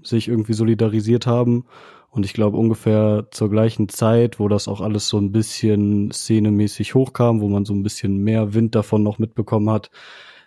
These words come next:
war ja auch diese Cash-Mode-Debatte. Ich will da eigentlich gar nicht drüber reden, aber Peer meinte auf jeden Fall auch so, ähm, bei Syllable Spill hat sich irgendwie keiner solidarisiert und irgendwie müssen aber trotzdem alle über Cashmo reden, so der sich da in eine Opferrolle setzt und das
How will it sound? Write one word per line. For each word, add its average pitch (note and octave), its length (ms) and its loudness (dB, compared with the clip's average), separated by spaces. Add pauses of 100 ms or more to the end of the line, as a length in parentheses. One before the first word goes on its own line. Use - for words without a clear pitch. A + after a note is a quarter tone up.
(140)
war G#2+ 200 2
ja G#2+ 120 4
auch F#2 140 -2
diese G2+ 280 2
Cash-Mode-Debatte. A2+ 1000 2
Ich - 160 -2
will G#2+ 100 0
da G2 100 2
eigentlich G2 240 -2
gar G#2 140 -2
nicht G2 120 -2
drüber G2 300 0
reden, G#2 320 2
aber G2+ 240 0
Peer G2 280 0
meinte F#2+ 280 0
auf F#2+ 140 -4
jeden G2 180 2
Fall G2 280 -2
auch F#2+ 180 -6
so, F#2+ 400 -4
ähm, F#2+ 300 -6 (880)
bei G2+ 140 2
Syllable G2 480 2
Spill G2+ 340 2
hat G2 140 -6
sich G2 140 0
irgendwie G2+ 320 -2
keiner G2+ 260 0
solidarisiert G2+ 840 0
und G2 120 -2
irgendwie G2+ 300 0
müssen G2+ 280 2
aber G2 200 0
trotzdem G2+ 380 -2
alle G2 200 -2
über G2 180 -2
Cashmo G2+ 500 0
reden, G2 360 2
so G2 180 0
der G2 260 0
sich G2+ 160 -4
da G2 160 0
in G2 140 2
eine F#2+ 80 2
Opferrolle G2 480 0
setzt G2 340 0
und G2 60 4
das - 320 -4